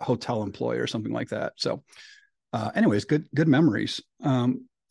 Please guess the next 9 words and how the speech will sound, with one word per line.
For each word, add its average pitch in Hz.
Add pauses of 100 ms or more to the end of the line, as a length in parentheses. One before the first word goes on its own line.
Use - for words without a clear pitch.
anything 233
interesting 190
happen 220
to 240
you? 240
Like, 170 (540)
this 185
is, 190
uh, 143